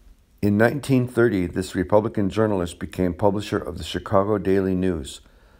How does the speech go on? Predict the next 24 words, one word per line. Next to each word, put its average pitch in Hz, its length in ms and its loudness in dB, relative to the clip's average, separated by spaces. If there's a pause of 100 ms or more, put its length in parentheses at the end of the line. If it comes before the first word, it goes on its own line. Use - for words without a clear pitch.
(220)
Knox 113 380 4
was 95 200 -2
the 90 80 -2
G 98 240 2
O 104 60 6
P's 95 360 -2
nineteen 107 540 0
thirty-six 98 580 -2
vice 98 280 2
presidential 95 600 -2
nominee. 95 560 -2 (760)
As 90 200 -2
another 110 360 2
world 110 340 2
war 101 240 4
approached, 92 580 0 (260)
he - 160 -4
urged 98 400 0
strengthening 107 760 -2
the 98 60 -2
military. 92 640 -2 (1040)
July 113 400 6
nineteen 113 440 0
forty, 87 480 0